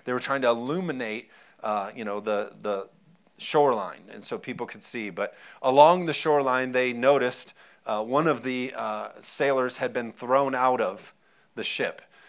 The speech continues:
Uh, there's this crash happening, and all these boats are in great trouble. And they saw that this man had been thrown out, but they couldn't get to him. And they saw that he got to a rocky place. And they interviewed him later after he had just clung to the rock.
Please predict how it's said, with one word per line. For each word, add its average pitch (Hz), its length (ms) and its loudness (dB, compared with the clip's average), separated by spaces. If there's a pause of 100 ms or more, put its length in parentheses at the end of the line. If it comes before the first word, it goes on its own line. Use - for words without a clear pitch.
(180)
Uh, 92 180 -10
there's 90 220 -14
this - 160 -12
crash 123 420 -4
happening, 113 560 -4
and 98 80 -10
all 107 180 0
these 113 200 -6
boats 113 360 -4
are 117 80 -4
in 110 80 -8
great 110 220 -4
trouble. 107 460 -4 (440)
And 104 160 -8
they 107 80 -6
saw 123 280 2
that 120 100 -4
this 110 160 -6
man 120 220 -4
had 120 80 -4
been 113 160 -4
thrown 113 240 -4
out, 120 160 -2
but 110 120 -4
they 110 120 -6
couldn't 123 300 -8
get 139 180 -4
to 110 160 -10
him. 101 100 -10
And 104 80 -10
they 107 80 -6
saw 120 300 -2
that 107 140 -6
he 120 100 -10
got 117 260 0
to 120 140 -4
a 107 40 0
rocky 110 440 -2
place. - 480 -8 (580)
And 110 240 -4
they 113 340 2
interviewed 147 440 2
him 131 120 -2
later 143 600 2
after 139 300 -2
he 147 160 -4
had 135 120 -4
just - 220 -8
clung 160 400 -2
to 151 120 -8
the 131 140 0
rock. 123 480 4